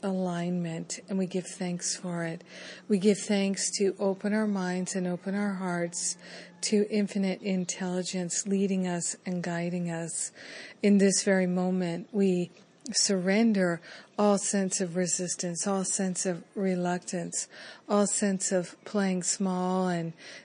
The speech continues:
being unwilling to love ourselves free of the addictive compulsive tendencies that have ruled our life in the past.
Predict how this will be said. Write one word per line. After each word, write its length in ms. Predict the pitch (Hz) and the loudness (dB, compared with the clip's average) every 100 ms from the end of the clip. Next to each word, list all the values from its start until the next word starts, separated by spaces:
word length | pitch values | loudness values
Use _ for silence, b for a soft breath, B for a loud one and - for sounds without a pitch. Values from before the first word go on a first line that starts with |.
| - | 0
being 360 | 202 190 185 196 | 6 6 6 2
unwilling 920 | 202 196 190 175 185 185 180 165 160 - - - _ _ B B B _ | 2 2 2 4 2 2 0 -2 -6 -12 -20 -20 _ _ B B B _
to 560 | - 214 196 185 175 175 - | 0 4 6 6 4 -2 -2
love 400 | 202 190 185 180 - | 2 4 4 0 -4
ourselves 840 | 190 180 180 175 - 185 175 170 - | -4 -2 -2 -2 -2 -2 -2 -4 -6
free 560 | - 208 196 185 170 - B B B | -2 0 0 0 -4 -8 B B B
of 400 | 208 202 185 175 - | 0 2 2 0 -6
the 300 | 196 190 185 | 0 4 4
addictive 480 | 180 180 - 185 175 | 4 0 -2 -6 -4
compulsive 840 | - 185 - 185 180 - 196 175 - | -6 -8 -4 -4 -2 -2 -2 -2 -4
tendencies 1040 | - 190 180 185 180 - 185 170 170 - - B B B B B B B B B B - 208 | -4 -2 -2 -2 -2 -4 -2 -4 -4 -6 -10 B B B B B B B B B B -2 2
that 220 | 196 175 | 2 2
have 600 | - - 202 190 170 185 | -4 0 2 2 0 -2
ruled 460 | 208 196 196 196 190 - | 0 2 4 2 0 -4
our 300 | 185 180 180 | -4 -2 -2
life 500 | 175 180 180 175 - - | -2 -2 -2 -4 -8 -6
in 140 | 190 | -4
the 80 | 175 | -4
past. 800 | 170 - 175 175 165 160 - | -6 -10 -8 -6 -6 -6 -6